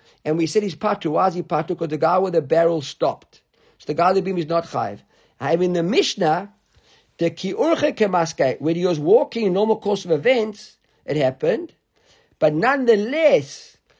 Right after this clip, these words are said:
he's saying perhaps the lying down Ravutza cow, even though we said he's chayiv, maybe he's, uh, maybe he's patur, maybe he's only patur, Hitler should be zguel if he actually walked over him by mistake in the normal course of events.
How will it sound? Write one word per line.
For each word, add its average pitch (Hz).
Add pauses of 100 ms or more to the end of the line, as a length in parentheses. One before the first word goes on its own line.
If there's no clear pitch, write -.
(120)
he's 160
saying 196
perhaps 233 (420)
the 170
lying 220
down 208
Ravutza 202
cow, 220 (320)
even 294
though 226
we 226
said 226
he's 190
chayiv, 202 (260)
maybe 233
he's, 226
uh, 196
maybe 202
he's 156
patur, 202 (260)
maybe 240
he's 220
only 285
patur, 214 (260)
Hitler 233
should -
be 220
zguel 208
if 202
he 208
actually 220
walked 190
over 254
him 202
by 160
mistake 160
in 156
the 151
normal 190
course 190
of 160
events. 165